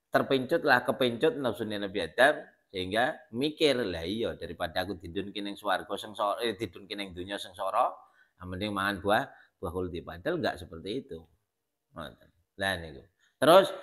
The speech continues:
setelah ning donya, ndonga Nabi Adam, "Rabbana zalamna anfusana wa illam taghfir lana wa tarhamna lanakunanna minal khosirin."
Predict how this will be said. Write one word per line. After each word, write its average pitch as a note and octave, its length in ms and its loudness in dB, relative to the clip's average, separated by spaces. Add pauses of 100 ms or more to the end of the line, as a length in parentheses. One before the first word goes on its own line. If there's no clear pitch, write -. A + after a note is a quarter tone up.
(140)
setelah C3+ 400 8
ning B2+ 240 4
donya, G3 400 8 (640)
ndonga F#3 720 10
Nabi D3+ 320 6
Adam, A2+ 560 8
"Rabbana G#2 720 4
zalamna G#2 640 4 (400)
anfusana G#2 720 -2
wa F#2+ 80 2
illam G2 320 2
taghfir G2+ 320 2
lana G2 320 0
wa G2 160 0
tarhamna G#2 480 -2
lanakunanna G2 800 -6
minal F#2 240 -10
khosirin." F#2+ 400 -12